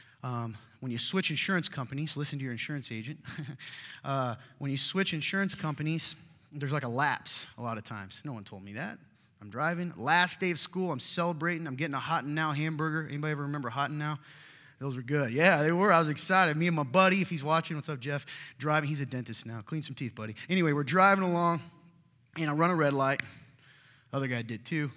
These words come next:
Crash my car, spins around. Everything's fine, though, right, parents? It's no big deal. Turns out when I turned eighteen, they filed against me, as, and I had a judgment against me. So they took for, like, four grand. I'm already out of school. This all happened the same year. So non-school, the four grand. Then they took my license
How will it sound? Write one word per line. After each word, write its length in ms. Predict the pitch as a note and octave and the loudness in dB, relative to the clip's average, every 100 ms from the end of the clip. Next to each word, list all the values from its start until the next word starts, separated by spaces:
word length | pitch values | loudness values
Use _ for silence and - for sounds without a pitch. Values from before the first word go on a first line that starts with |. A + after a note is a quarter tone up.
| - | -6
Crash 320 | - E3+ - | 2 2 2
my 100 | D#3 | -2
car, 280 | - D3+ D3 | 0 2 2
spins 340 | - - D#3+ | 0 -2 -2
around. 280 | D3+ D3 D3 | 0 0 0
Everything's 260 | G3+ G#3 - | -2 -4 -6
fine, 260 | C#3 B2+ | -6 -6
though, 100 | A2+ | -6
right, 240 | A2+ F#3 - | -2 -2 -2
parents? 360 | E3+ E3 D#3+ | -2 -2 -4
It's 100 | - | -6
no 60 | E3+ | -6
big 180 | D#3 D3 | -4 0
deal. 300 | G#3+ G#3 E3+ - - - | 2 2 2 -8 -14 -2
Turns 240 | G3+ F3 | 2 6
out 140 | B3 G#3 | 6 6
when 80 | |
I 40 | E3+ | 2
turned 280 | - G#3 F3+ | 2 2 2
eighteen, 640 | D#3+ - B3+ A3+ D#3 D3+ - - - - - | 2 0 0 2 0 -2 -8 -20 -20 -20 -4
they 100 | D#3 | -2
filed 420 | - G3 G3+ E3+ | 2 4 6 4
against 380 | B2+ B2 A2+ - | 0 -4 -6 -6
me, 280 | A2+ B2 - _ _ _ | -6 -8 -12 _ _ _
as, 220 | A#2+ A#2 G#2+ C#3+ | -10 -10 -10 -10
and 280 | C3+ B2+ A#2+ | -8 -6 -6
I 140 | B2 | -4
had 140 | C#3 | -4
a 40 | B2+ | -4
judgment 360 | C3+ G#3 D#3 | 0 0 0
against 260 | A#2+ A#2 - | -4 -6 -8
me. 200 | G#2+ F#2 - - - | -12 -16 -18 -18 -14
So 100 | - | -4
they 80 | D3+ | -4
took 300 | C3 F#3 F#3+ | 0 -2 -2
for, 300 | - - - | -6 -12 -10
like, 120 | B2 | -10
four 240 | - E3 D3+ | -8 -6 -2
grand. 380 | D#3 D3 G2 - - | -2 -2 -4 -12 -12
I'm 100 | A#2+ | -2
already 260 | E3 F#3 F3 | 4 6 6
out 120 | F3 | 4
of 80 | D#3 | 4
school. 260 | - E3 | 0 0
This 160 | D3+ F3+ | 0 2
all 100 | G3+ | 2
happened 280 | F#3 F3+ D#3+ | 4 2 2
the 40 | |
same 280 | - F3 D3+ | -2 0 0
year. 200 | C#3+ A2 - - | 0 -2 -10 -14
So 80 | - | -4
non-school, 540 | D#3+ F#3+ F3+ - E3+ E3+ | 2 2 0 -2 -2 -2
the 60 | |
four 200 | - F3+ | -2 -4
grand. 220 | D#3+ D#3 | 0 0
Then 80 | F3 | 0
they 80 | G3 | 0
took 200 | F#3 G3 | -2 -4
my 100 | D3+ | 0
license 640 | C#3+ E3+ - G#2+ G2 - | 4 4 4 -4 -8 -10